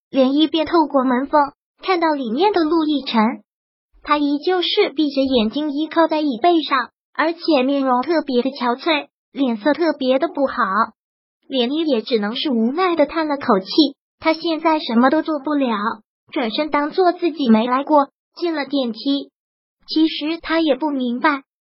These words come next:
虽然对她现在的婚姻所有人都不了解，但从表象上，所有人也都看得出来，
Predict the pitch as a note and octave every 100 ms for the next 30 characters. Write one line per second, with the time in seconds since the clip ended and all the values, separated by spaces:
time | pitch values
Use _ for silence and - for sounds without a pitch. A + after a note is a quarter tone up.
0 | _ - D#4 D4 B3 B3+ G3+ D4+ D#4+ F4+
1 | E4 D4 C4+ C#4 D#4+ E4 C4+ - C4 E4
2 | A#4 G#4+ C#4+ C4 C#4+ E4+ E4+ D4+ C#4+ E4
3 | D4+ - _ _ _ E4 D#4+ C#4 C#4 C#4
4 | G#3 D#4 D#4 E4 D4+ - _ _ - D4
5 | E4+ F4 C#4+ A#3 A3+ C4+ G#3+ C4 C#4 F4
6 | D#4 C#4+ D4+ D4+ C4